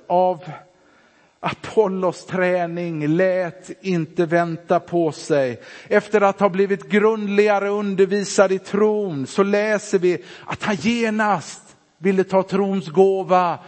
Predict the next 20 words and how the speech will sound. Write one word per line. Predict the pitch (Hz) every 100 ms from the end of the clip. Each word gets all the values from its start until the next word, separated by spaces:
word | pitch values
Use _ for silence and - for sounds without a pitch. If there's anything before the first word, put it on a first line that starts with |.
| - -
ut | 202 190 139 101 - - - - _ _
över | 165 156 151
världen. | 156 156 151 131 127 113 87 -
Han | - 208
ville | 220 220
ta | 214 226 214
den | 202
vidare | 202 220 214 214 208
till | 196 -
andra. | 185 190 180 180 190 170 104 - - _ _ _ _ _ _ _ _ _ _
Och | 170 165
vi |
läser | 175 185 180 - 170
att | 147 139
överallt | - 175 180 175 175 170 175 156
där | 165
han | 151 143
kom | - - 135 123 101 80 71 - - - _ _ -
blev | 117 135 165 190 196 190 180 160 - 156 _ -
Apollos | 160 - 156 147 143 135 127 120 117 -